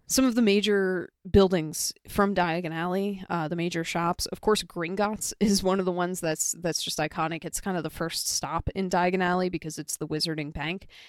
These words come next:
Um, in the movies, it has these, these tall, leaning white pillars, which they've imagined in some unique ways in previous Lego sets.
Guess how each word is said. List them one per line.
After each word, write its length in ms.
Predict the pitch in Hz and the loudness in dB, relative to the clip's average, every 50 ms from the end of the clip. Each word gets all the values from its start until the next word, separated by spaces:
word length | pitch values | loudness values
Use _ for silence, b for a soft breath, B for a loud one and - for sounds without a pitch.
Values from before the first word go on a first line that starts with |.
| B B - | B B -8
Um, 260 | 175 165 156 156 165 | -6 -4 -4 -4 -2
in 140 | 143 165 202 | -2 -2 -2
the 80 | 185 190 | 4 6
movies, 480 | 196 202 202 190 196 196 196 190 180 | 6 6 6 6 4 2 2 2 2
it 100 | 180 175 | 0 0
has 300 | 175 175 165 165 165 - | 0 0 0 0 -2 -4
these, 320 | 170 165 165 160 160 156 - | -4 -4 -4 -2 -2 -4 -4
these 220 | - 160 160 - | -4 -6 -6 -6
tall, 680 | - - - 190 175 175 175 175 175 175 175 170 - 170 175 | -8 -2 2 4 4 6 6 4 4 2 0 -2 -6 -10 -8
leaning 540 | 180 180 180 180 175 175 170 170 175 180 170 | -6 -4 -4 -4 -4 -4 -6 -6 -8 -6 -4
white 280 | 160 165 180 - - | -2 -2 -2 -4 -6
pillars, 640 | - - - 156 156 170 170 170 165 170 - - - | -6 -4 -2 -2 0 0 0 0 0 -2 -4 -6 -8
which 160 | 170 - - | -8 -6 -2
they've 280 | 170 170 170 165 - - | -2 0 -2 -2 -4 -6
imagined 480 | - 175 160 156 170 170 170 160 165 165 | -2 0 0 0 0 -2 -4 -6 -6 -6
in 140 | 160 165 - | -6 -6 -6
some 180 | - 165 165 | -6 -6 -8
unique 320 | 165 160 160 160 165 - - | -8 -8 -8 -8 -6 -4 -2
ways 320 | 165 160 160 160 165 - | 0 0 0 0 -2 -4
in 180 | - 160 170 170 | -4 -6 -6 -6
previous 460 | - - 160 160 165 165 165 - - | -4 -4 -2 0 0 -2 -2 -2 -2
Lego 260 | 175 160 165 165 165 | -2 0 0 0 0
sets. 420 | 165 - 170 160 165 - - - | 0 -2 -2 -4 -4 -6 -8 -14